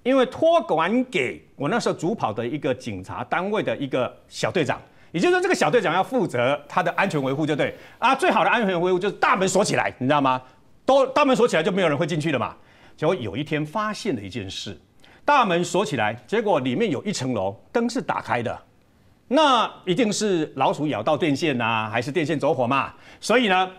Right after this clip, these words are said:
他就把大门打开了以后，那天晚上他就把大门打开了以后呢，他就上去先把，先把一楼的灯打开，然后上去把那层楼关掉。然后呢，他一下来以后，那一层的灯又砰又亮了，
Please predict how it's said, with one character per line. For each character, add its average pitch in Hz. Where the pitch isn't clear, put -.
他 202
就 214
把 139
大 262
门 156
打 127
开 190
了 175
以 120
后， 143
那 208
天 160
晚 -
上 -
他 196
就 220
把 175
大 214
门 156
打 113
开 143
了 139
以 110
后 123
呢， 113
他 170
就 156
上 165
去 131
先 240
把， 139
先 214
把 147
一 233
楼 139
的 -
灯 208
打 120
开， 165
然 156
后 -
上 208
去 208
把 131
那 208
层 156
楼 139
关 320
掉。 381
然 131
后 214
呢， 180
他 -
一 208
下 359
来 226
以 165
后， 185
那 240
一 247
层 156
的 151
灯 170
又 185
砰 320
又 185
亮 170
了， 104